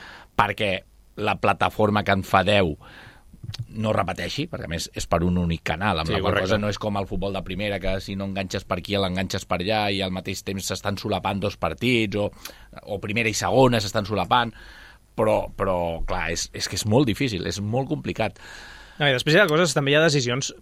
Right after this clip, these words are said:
Speaker 3: incomprensibles, eh? El fet de, de jugar a Elda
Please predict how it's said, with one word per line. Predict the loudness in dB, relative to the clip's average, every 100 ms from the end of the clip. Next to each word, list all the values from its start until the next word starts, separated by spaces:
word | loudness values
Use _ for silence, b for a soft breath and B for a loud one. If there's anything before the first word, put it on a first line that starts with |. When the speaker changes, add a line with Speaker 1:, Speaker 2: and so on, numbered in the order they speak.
| -6 -4
Speaker 3:
incomprensibles, | -2 0 0 0 -2 -2 -4
eh? | 0 0
El | 0
fet | 0
de, | 2 4 2
de | 0 -2
jugar | -2 0 0 0
a | 0
Elda | 0 0